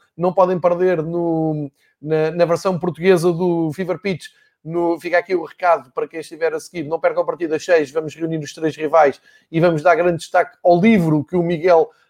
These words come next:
eh, está a publicar pela Grande Panenka, portanto, grande momento que temos aqui para ele explicar um pouco sobre, sobre, hum, esta no-, este novo desafio do, do, do Miguel, que já está aqui de manhã, eh, sempre ligado no futebol,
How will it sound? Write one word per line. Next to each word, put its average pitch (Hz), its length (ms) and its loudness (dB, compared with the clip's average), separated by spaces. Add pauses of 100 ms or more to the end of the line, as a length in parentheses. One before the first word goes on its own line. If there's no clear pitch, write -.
eh, 156 460 4
está 175 240 -2
a 160 40 2
publicar 165 600 -2
pela 202 300 2
Grande 175 440 0
Panenka, 170 580 -2
portanto, 147 400 -6
grande 160 260 -4
momento 160 260 -6
que - 340 -20
temos 160 180 -2
aqui 151 140 -4
para 151 120 0
ele 143 80 0
explicar 151 320 -6
um 147 80 -2
pouco 139 400 -6
sobre, 131 380 -2 (300)
sobre, 151 360 0
hum, 131 640 2
esta 143 360 -2
no-, 143 300 -2
este 143 320 -4
novo 147 280 0
desafio 139 340 -4
do, 123 400 -4
do, 117 340 -6 (260)
do 135 100 -2
Miguel, 139 300 0
que - 60 -18
já 131 60 -4
está 120 120 -4
aqui 120 160 -6
de 123 80 -4
manhã, 127 320 0 (320)
eh, 117 340 0
sempre 135 360 -2
ligado 127 380 0
no 135 200 -2
futebol, 139 580 -2